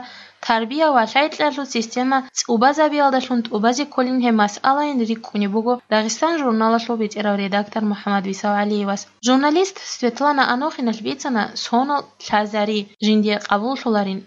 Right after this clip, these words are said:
დაღისტანალ და კი ცოცო დანდიხიალ ტორიტუნო ვა ცოცო ხვადარო ხვაზე ჟიდედე გო კვარბუ სინავიზე რეს შეგუროგო ბატია ჰასილ ბიხიჭ ინ ჰელშულინ. ახალ წალიზე ბოტლულა ჩააც ჰელქირაგო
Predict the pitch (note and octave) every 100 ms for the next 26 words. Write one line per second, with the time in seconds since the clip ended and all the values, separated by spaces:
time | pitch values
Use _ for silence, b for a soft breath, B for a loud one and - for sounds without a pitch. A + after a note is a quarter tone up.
0 | _ A3 A3+ A3+ D4 E4 D#4 D4+ D4 -
1 | A3 A3 G3 G#3+ B3 C4 B3+ B3+ A#3+ A3
2 | G#3+ A#3+ B3+ G#3+ G3 F#3+ F#3+ - D4 C#4+
3 | - G#3 A3+ B3+ B3+ A#3+ A3+ A3+ G#3 G3
4 | A3+ A3+ G#3+ - A#3 B3 A3+ A#3 A3 G#3
5 | G#3+ G#3+ G#3+ A#3 - - A#3+ G#3 A#3+ A#3
6 | A#3 A#3 B B - G3+ - C#4 C4+ -
7 | A3 - D4 C#4+ G3+ G3 - B3+ - G3+
8 | F#3+ - G3 F#3+ F#3+ - A3 - F4 F4
9 | - C#4+ B3+ A3 G3+ G3+ G3+ G3 - G3+
10 | A3+ A3 G3+ G3 G#3+ G#3 G3